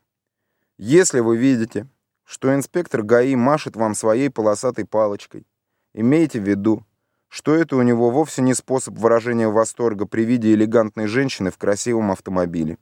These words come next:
Это значит, что вы должны, аккуратно притормаживая, остановиться у обочины.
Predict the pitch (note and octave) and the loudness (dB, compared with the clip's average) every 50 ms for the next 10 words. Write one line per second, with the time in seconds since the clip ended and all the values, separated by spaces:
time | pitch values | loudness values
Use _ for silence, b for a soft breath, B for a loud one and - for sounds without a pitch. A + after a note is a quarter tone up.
0 | _ _ _ _ _ b b b b b b b - C3 - D#3 C#3 C3+ E3 F3+ | _ _ _ _ _ b b b b b b b -4 -2 0 0 0 2 2 2
1 | F#3+ - - - - _ _ - - - - B2+ B2+ C#3+ C3+ C#3 C3+ C3+ B2+ A#2+ | 2 0 -2 -8 -8 _ _ -18 -14 -8 -4 -2 0 2 4 4 4 4 2 0
2 | D#3+ E3+ F3+ - - - A#2 - - C3+ C3+ B2 - B2 A2 - - B2 G#2+ - | -2 -2 -2 -2 -4 -6 -6 -2 0 2 2 2 0 -2 -8 -4 -4 -2 0 2
3 | B2 B2+ C#3 D3+ E3 D#3+ B2+ A#2 G2+ F#2+ F2+ E2+ - - G#2+ - - - A#2 A#2 | 2 2 2 2 0 0 0 -2 -2 0 0 -2 -2 -4 -8 -8 -4 -2 0 0
4 | B2 C#3 D3+ C#3 - - G#2+ G2 F#2+ F#2 F#2 F2+ F#2+ F#2 - - F2+ F2 E2+ - | 2 0 -2 -4 -2 0 2 2 2 2 2 0 -4 -8 -8 -8 -14 -14 -16 -18